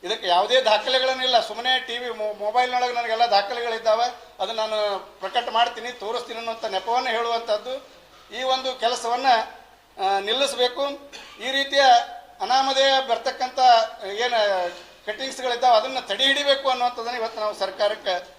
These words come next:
ಹೇಳುವಂಥದ್ದು. ಈ ರೀತಿ ಮುಂದುವರೆದ್ರೆ ಈ ಸಮಾಜದೊಳಗೆ ಎರಡು ಕಂದಕಗಳ ನಿರ್ಮಾಣವಾಗಿ ಸಾಮಾಜಿಕ ಸ್ವಾಸ್ಥ್ಯ ಹಾಳಾಗಿ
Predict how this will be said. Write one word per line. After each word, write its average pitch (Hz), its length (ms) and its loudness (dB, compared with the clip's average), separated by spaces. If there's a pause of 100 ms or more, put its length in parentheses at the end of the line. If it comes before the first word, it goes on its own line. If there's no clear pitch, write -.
(280)
ಹೇಳುವಂಥದ್ದು. 185 680 -4 (340)
ಈ 233 80 -6
ರೀತಿ 262 260 -2
ಮುಂದುವರೆದ್ರೆ 247 540 0
ಈ 240 140 -4
ಸಮಾಜದೊಳಗೆ 240 540 0
ಎರಡು 226 220 2
ಕಂದಕಗಳ 240 540 -4
ನಿರ್ಮಾಣವಾಗಿ 240 760 2
ಸಾಮಾಜಿಕ 233 500 -2
ಸ್ವಾಸ್ಥ್ಯ 220 440 0
ಹಾಳಾಗಿ 220 580 2